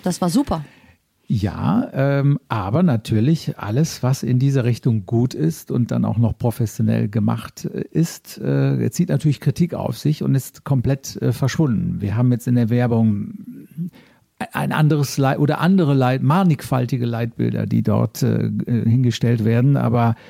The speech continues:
Speaker 2: das ist gar nicht mehr vorgesehen.
Speaker 1: Vielleicht muss man tatsächlich dazu übergehen, dass man so etwas wie ein Müttergehalt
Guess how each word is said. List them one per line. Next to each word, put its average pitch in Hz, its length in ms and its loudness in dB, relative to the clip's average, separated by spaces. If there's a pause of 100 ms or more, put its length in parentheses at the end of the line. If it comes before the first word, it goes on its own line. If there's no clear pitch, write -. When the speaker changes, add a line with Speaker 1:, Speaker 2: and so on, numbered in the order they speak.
(580)
Speaker 2:
das 120 200 -4
ist - 160 -6
gar 110 160 -2
nicht 113 240 -2
mehr 87 120 -6
vorgesehen. 95 920 -4 (560)
Speaker 1:
Vielleicht 233 720 -2
muss 240 300 2
man 220 160 2
tatsächlich 214 600 -2
dazu 196 280 -4
übergehen, 190 680 2
dass 185 280 -2
man 170 240 0
so 175 160 0
etwas 160 400 -4
wie 160 140 0
ein 151 300 0 (440)
Müttergehalt 160 1040 0